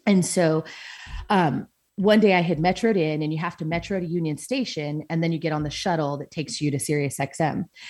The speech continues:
And this is, like, my second, third day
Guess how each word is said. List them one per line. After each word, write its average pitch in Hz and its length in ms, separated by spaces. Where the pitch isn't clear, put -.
And 185 180
this 220 160
is, 170 240
like, 151 280
my 147 100
second, 151 480
third 151 260
day 139 360